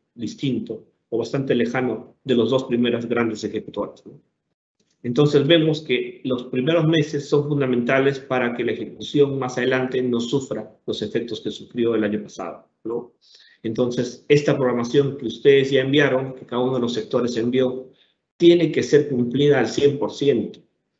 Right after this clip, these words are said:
Y si no se cumple al cien por ciento en el mes de enero, <clears throat> se supone que eso se compensa en el mes de febrero, y, y si no se cumple, se compensa en el mes de marzo.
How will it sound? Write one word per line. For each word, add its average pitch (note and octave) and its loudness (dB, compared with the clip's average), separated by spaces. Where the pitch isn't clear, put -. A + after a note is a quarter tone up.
Y D#3+ 6
si D3+ 2
no F3+ 6
se G3+ 0
cumple F#3 4
al B2+ 2
cien E3+ 2
por E3 0
ciento E3 2
en D#3+ 2
el C#3+ 2
mes D#3+ 4
de E3 -2
enero, D#3+ 0
<clears throat> D#3 -2
se C#3 -4
supone D3 -2
que D3 -2
eso - -8
se - 0
compensa C#3+ 0
en A#2 2
el A#2+ 4
mes C#3+ 2
de D3 2
febrero, D3+ 4
y, B2+ -6
y B2+ -4
si C#3 -4
no C#3+ 2
se D3 -2
cumple, C#3 2
se - -6
compensa A#2 -4
en G#2+ -4
el G#2 -2
mes G#2+ -2
de G#2+ 0
marzo. - -4